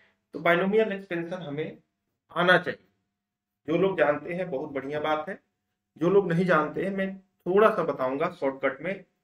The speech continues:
जो कि अभी काम चल जाए। जब काम चल जाए इतना पढ़ा लूंगा, बाकी हम लोग binomial expansion तो अलग से पढ़ने वाले ही हैं, ठीक है,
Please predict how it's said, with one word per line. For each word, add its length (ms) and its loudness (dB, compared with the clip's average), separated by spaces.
जो 100 -6
कि 140 -2
अभी 220 0
काम 320 0
चल 200 -8
जाए। 180 -12
जब 160 -6
काम 300 0
चल 240 0
जाए 260 2
इतना 240 0
पढ़ा 240 -2
लूंगा, 340 -6
बाकी 220 0
हम 120 4
लोग 140 2
binomial 460 4
expansion 500 -4
तो 120 -6
अलग 280 2
से 140 -4
पढ़ने 320 -4
वाले 300 0
ही 200 -6
हैं, 280 -14
ठीक 160 -2
है, 200 -4